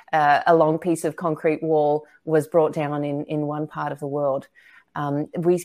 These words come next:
we still have, uh, battles to fight within ourselves and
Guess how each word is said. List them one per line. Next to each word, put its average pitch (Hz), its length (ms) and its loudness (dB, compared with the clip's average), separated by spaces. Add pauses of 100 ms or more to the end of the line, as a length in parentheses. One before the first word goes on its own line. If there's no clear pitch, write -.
we 170 100 0
still 185 340 0
have, 151 480 -4 (400)
uh, 143 320 -6 (520)
battles 160 380 2
to 165 80 -6
fight 147 260 -4
within 151 240 -2
ourselves 143 560 -6
and 139 320 -4